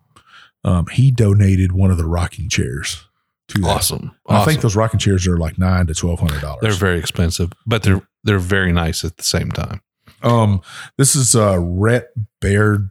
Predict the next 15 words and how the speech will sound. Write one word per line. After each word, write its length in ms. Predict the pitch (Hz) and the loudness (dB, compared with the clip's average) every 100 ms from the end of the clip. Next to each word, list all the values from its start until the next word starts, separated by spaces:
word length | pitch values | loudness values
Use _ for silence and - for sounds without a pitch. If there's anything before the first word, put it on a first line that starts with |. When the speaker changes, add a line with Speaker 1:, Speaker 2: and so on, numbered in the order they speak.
| _ | _
Speaker 1:
Bourbon 380 | - 95 101 95 | -2 0 2 0
Barrel 320 | 87 92 92 | 0 0 0
Furniture. 640 | 95 95 98 104 104 101 101 - - | -2 0 0 0 0 0 -2 -4 -8
Um, 400 | 95 87 82 85 _ - - - _ | -4 -2 -2 -6 _ -20 -20 -20 _
you 100 | - | -8
check 300 | 95 95 92 | 0 0 2
him 140 | 92 90 | 0 2
out 300 | 92 90 - | 2 0 -2
on, 640 | 87 90 85 82 82 82 - | -4 -2 0 0 0 0 -2
uh, 280 | 85 82 78 | -4 -4 -6
Facebook 680 | 85 - 95 - - 95 92 | -6 0 0 0 0 0 0
and 80 | 90 | -2
on 140 | 85 | 0
Instagram. 720 | 85 95 - 90 98 98 95 87 - _ - - | 0 -2 -2 -2 0 2 0 -2 -6 _ -12 -6
Um, 280 | 80 76 | -6 -6